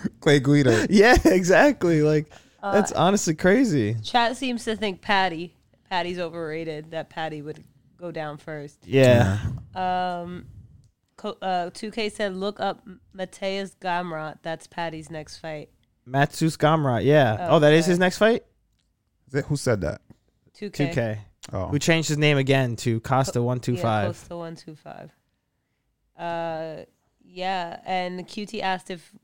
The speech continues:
Speaker 3: if we saw Jiri's new fresh cut.
Speaker 1: <laughs>
Speaker 3: I did
Speaker 1: Nah.
Speaker 3: not.
Speaker 1: <laughs> All right, man. Next fight. So the, who the picks on this one is? We got,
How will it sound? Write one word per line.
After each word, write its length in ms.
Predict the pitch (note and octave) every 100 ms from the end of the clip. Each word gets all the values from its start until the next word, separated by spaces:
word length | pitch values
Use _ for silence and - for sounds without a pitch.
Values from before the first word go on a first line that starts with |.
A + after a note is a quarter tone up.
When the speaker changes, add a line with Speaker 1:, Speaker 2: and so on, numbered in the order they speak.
| _
Speaker 3:
if 220 | F3+ E3
we 160 | F3 F#3
saw 360 | E3+ F3 F3 E3+
Jiri's 420 | D#3+ E3+ E3 E3
new 140 | E3+
fresh 300 | D#3 D#3+ D#3
cut. 280 | - D#3+ C#3+ _ _ _ _ _ _
Speaker 1:
<laughs> 580 | _ _ _ _ -
Speaker 3:
I 260 | C#3+ A2+ F3
did 200 | A#2+ -
Speaker 1:
Nah. 300 | E3+ E3+ - - _ _ -
Speaker 3:
not. 100 | A2
Speaker 1:
<laughs> 120 | G2+ F#2+ _ _ _ -
All 80 |
right, 300 | C#3+ C3 A#2
man. 240 | A2+ A#2 A#2+
Next 220 | C#3+ C#3
fight. 220 | C#3+ A2
So 120 | -
the, 120 | D3+ D3
who 140 | E3
the 120 | D3+
picks 260 | C3+ F3 E3
on 120 | D3+
this 180 | D3 -
one 140 | C#3+
is? 320 | C3+ C3 B2 A2+
We 100 | B2
got, 280 | C3 B2